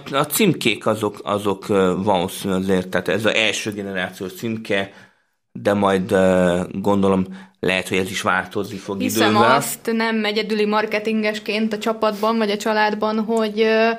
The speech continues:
Speaker 2: minden évjáratnak meg lesz a pikantériája, a
Speaker 1: Mhm.
Speaker 2: különlegessége, és igazából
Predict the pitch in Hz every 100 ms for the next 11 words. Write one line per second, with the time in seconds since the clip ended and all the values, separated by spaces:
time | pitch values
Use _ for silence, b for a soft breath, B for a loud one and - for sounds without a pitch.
0 | B B B - 359 339 240 233 220 208
1 | 208 214 214 196 208 - 214 196 175 202
2 | 190 190 196 170 - - 120 113 202 196
3 | 202 214 - 220 214 220 226 - - 269
4 | 254 262 247 226 233 226